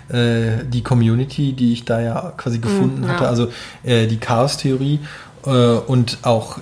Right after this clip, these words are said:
Speaker 1: dass da, dass da ja auch immer noch, ähm, quasi, ähm, ich sag mal, immer jemand war, der das gleiche Mindset hatte. Und
Speaker 2: Ja,
Speaker 1: bei dem
Speaker 2: das ist sehr
Speaker 1: konntest du,
Speaker 2: hilfreich.
Speaker 1: konnte ich es dann loswerden. Also quasi da, da konnte ich dann quasi
Speaker 2: <laughs> Ja,
Speaker 1: dieses,
Speaker 2: ja,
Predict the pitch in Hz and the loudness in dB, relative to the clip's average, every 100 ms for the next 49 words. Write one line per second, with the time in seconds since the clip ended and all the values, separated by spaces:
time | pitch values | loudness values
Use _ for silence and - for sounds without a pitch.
0 | 120 104 - 113 110 110 - 113 110 113 | -6 -6 0 0 0 -2 -2 2 2 0
1 | 131 127 123 117 - - 113 113 113 113 | 0 2 2 0 -6 -6 -2 0 0 -2
2 | - 113 113 110 110 - - - - - | -4 -2 0 -2 -4 -14 -20 -20 -20 -20
3 | - - 117 113 110 110 - - - - | -12 -6 -2 -2 -2 -4 -10 -20 -20 -20
4 | - - - - - - - - 135 147 | -8 -8 -8 -18 -20 -20 -14 -10 -2 0
5 | 127 165 151 131 120 113 113 117 170 240 | 2 2 2 2 0 2 0 0 -2 -6
6 | - - - 127 120 120 117 - - - | -14 -20 -6 0 0 0 -4 -12 -20 -20
7 | - - - 123 131 127 143 143 - 107 | -20 -10 -4 -2 0 0 0 0 -6 -8
8 | - 123 - 131 120 110 147 165 170 185 | -10 -10 -6 0 0 2 2 2 0 -2
9 | - - - 196 139 147 143 - - 139 | -8 -14 -8 0 2 2 0 -2 0 -2
10 | 131 - 127 127 131 - 117 107 110 113 | -2 0 2 2 -2 -6 -8 -8 -8 -8
11 | - 123 113 - 117 240 311 127 135 147 | -6 -4 -4 -4 -2 0 0 2 0 0
12 | 151 139 - 131 123 131 127 - 127 - | 0 0 0 0 0 -2 0 0 0 -4
13 | - | -6